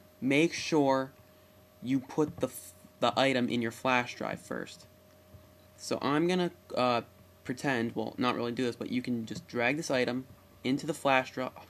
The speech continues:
darn it. Sorry, I have the expose thing activated out there, so it'll be hard. What you do is you drag this into your flash drive, and you see a plus, and it's, like,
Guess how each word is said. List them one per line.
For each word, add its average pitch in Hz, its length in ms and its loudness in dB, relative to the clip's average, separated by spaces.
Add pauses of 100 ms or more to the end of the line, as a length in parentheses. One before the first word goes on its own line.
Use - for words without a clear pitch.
(520)
darn 117 180 -4
it. - 100 -8 (140)
Sorry, 113 340 -6
I 113 60 -4
have 113 260 -4
the - 100 -8
expose 110 360 -8
thing 107 400 -10
activated 113 420 -6
out 107 200 -8
there, 110 120 -8
so - 160 -12
it'll 110 140 -8
be - 100 -12
hard. - 280 -10 (840)
What - 160 -2
you 165 140 4
do 131 340 2
is 117 160 -2
you 117 100 -4 (200)
drag 147 360 4
this 120 280 0
into 127 240 0
your 131 80 -2
flash 120 340 0
drive, - 140 -8
and - 140 -6
you 120 60 -4
see 131 140 -4
a 123 60 0
plus, 143 420 -2
and 120 100 -4
it's, 117 240 -10
like, - 300 -12